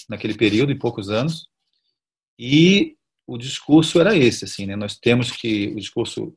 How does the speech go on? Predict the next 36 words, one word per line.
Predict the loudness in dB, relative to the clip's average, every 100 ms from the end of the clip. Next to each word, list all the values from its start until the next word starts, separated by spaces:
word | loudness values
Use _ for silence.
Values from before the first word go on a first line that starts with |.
| _
corporativo, | -10 0 0 0 -2 -4
não | -2
só | 0
dessa | 2 2
empresa, | -2 0 0 0
como | -4 -4
das | -2
empresas | 0 2 2
que | 0
ainda | -2 2 6
é, | 6
ainda | 4 0
vive | 0 -2 -2
muito | -6 -6
isso | -8 -8 -14 _ _ _ _
na | -20
cultura | -16 -12 -2
das | 0 2
empresas | 0 0 0 0
hoje | -4 -4
em |
dia, | -4 -6 -6 -10 _ -14
mas | -10
tá | 0 0
diminuindo, | 2 0 2 0 -2
ainda | -4 -2
bem | -2
que | -2
tá | -2
diminuindo. | -2 0 -2 -4 _ _ -20 _ _
Mas | -2 2
era | 4 4 4
essa | 4 0
visão | 0 2 2
de | 0
que | -4 -4 -2 -4